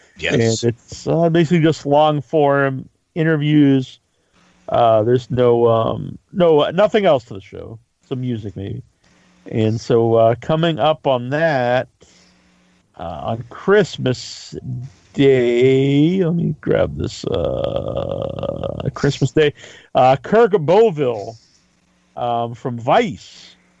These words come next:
Speaker 2: He plays, uh, Henry Kissinger opposite Christian Bale,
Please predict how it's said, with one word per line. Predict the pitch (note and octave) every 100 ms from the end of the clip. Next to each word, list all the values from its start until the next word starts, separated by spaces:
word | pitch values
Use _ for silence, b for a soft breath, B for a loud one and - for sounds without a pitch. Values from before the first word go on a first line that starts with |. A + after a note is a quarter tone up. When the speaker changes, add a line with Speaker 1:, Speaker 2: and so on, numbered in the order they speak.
| _ _ _ _ _ _ _ _ _ _ _ _ _ _ - _ _ _ _
Speaker 2:
He | C3
plays, | - C3+ C3 B2+
uh, | A#2
Henry | B2 E3 E3+
Kissinger | D#3 F3 E3+ F#3+ E3+ E3+ F3+ F3+ D#3+ _ B B B B B _ _
opposite | A#2+ D3 D3+ E3 C3+ D#3
Christian | - D#3+ F3+ - F#3 C#3+
Bale, | A2+ C#3 E3+ E3 D#3+ E3 D#3